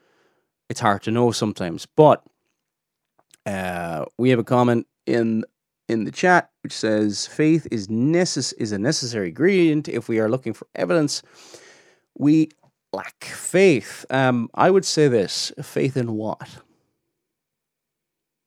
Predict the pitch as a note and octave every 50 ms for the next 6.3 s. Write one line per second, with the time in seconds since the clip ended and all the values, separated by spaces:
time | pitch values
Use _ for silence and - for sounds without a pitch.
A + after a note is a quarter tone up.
0 | _ _ _ _ _ _ _ _ _ _ - - - G2 G2 G2 - G2+ A2 B2
1 | D3 D#3+ C#3 - - - _ _ _ _ _ _ _ _ _ _ _ _ _ _
2 | _ _ _ - B2+ B2+ A#2+ - A#2+ A2 G#2+ G2+ G2 - _ - - - - G2
3 | - - - - G#2+ - - - C#3+ D3 D3 D3+ - - - A2 G#2 G2+ - G2
4 | F#2+ - - - - A2 F2+ F2+ A2+ C3+ C3 - - - - - - _ _ _
5 | _ _ _ _ _ _ _ _ _ _ _ _ - A#2+ C#3+ E3 E3 - - -
6 | B2 A#2+ B2+ A#2+ -